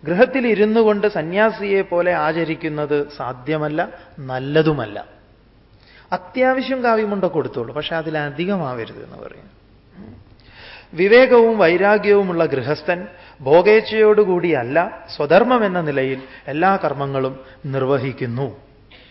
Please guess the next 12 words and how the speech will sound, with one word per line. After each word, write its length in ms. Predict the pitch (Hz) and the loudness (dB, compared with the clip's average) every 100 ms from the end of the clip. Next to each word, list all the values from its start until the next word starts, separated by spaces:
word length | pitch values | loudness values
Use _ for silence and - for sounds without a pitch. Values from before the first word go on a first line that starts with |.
| _ _ _ _ | _ _ _ _
അപ്പൊ 140 | - 175 | -14 -8
കർമ്മങ്ങൾ 360 | 160 196 226 233 | -4 -2 0 2
എങ്ങനെ 260 | 185 233 233 | 2 0 0
നിർവഹിക്കണം? 680 | 196 185 175 156 156 127 - - - | 0 0 0 -2 -6 -8 -14 -20 -14
ഭോഗേച്ഛ, 680 | 127 135 165 190 196 190 - 226 - - - | -2 4 4 4 2 0 0 -2 -2 -16 -6
ഭോഗേച്ഛയോട് 720 | 143 180 220 226 233 233 226 | 0 2 4 2 2 0 0
കൂടിയിട്ടല്ല 680 | 196 156 143 139 110 107 98 | -2 -4 -6 -8 -12 -12 -12
എന്ന് 160 | - - | -14 -20
പറയാം. 440 | - - - _ _ _ - - - - - | -20 -20 -20 _ _ _ -20 -20 -20 -12 2
ഒരു 140 | 220 254 | 4 4
വിവേകിയായ 760 | 196 202 233 240 226 208 196 | 4 6 6 6 2 4 2
ഗൃഹസ്ഥൻ 560 | 135 127 156 - 202 | -2 -2 -2 -2 -4